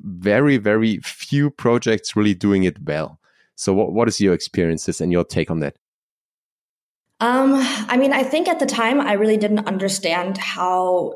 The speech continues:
Speaker 2: important it was. For me, my, the, the key reason that I was able to join the team so quickly and excel at it was because the team was not native English speaking.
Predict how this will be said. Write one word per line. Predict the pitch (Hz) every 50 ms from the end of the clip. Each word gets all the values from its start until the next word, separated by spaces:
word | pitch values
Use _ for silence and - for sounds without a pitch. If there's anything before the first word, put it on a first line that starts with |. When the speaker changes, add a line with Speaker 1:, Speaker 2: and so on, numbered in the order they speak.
| - -
Speaker 2:
important | 180 180 185 - 170 - - 202 214
it | 220 -
was. | - 285 330 370 370 - - - - - _ _ - _ - -
For | 226 214
me, | 226 254 262 269 269 - - - - - - _ _ -
my, | 196 202 208 208 202 196 185 - - - -
the, | 202 196 196 190 - - 202 - - - -
the | 220 214
key | 214 - 285 294
reason | 277 277 269 254 247 220
that | - - -
I | 185 196 202
was | 208 202 202 202 202 - - - - _ _ -
able | - 214 202 214 214
to | 214 214 202
join | 196 190 180 180
the | 175 170
team | - - 180 180
so | 180 - 220 214
quickly | - 226 226 - 254 247 -
and | - - 175 165 - - -
excel | - - - - - 175 175 185
at | 196 220
it | 269 294 277
was | - 208 202
because | 196 196 196 196 180 180 175 180 - - - - _ _
the | - -
team | - - 233 233 226 226
was | 214 208 208 190
not | 185 175 175 175 175 165 - - - - - - -
native | - - 156 180 175 -
English | - 175 165 165 -
speaking. | - - 156 160 - 277 311 381 453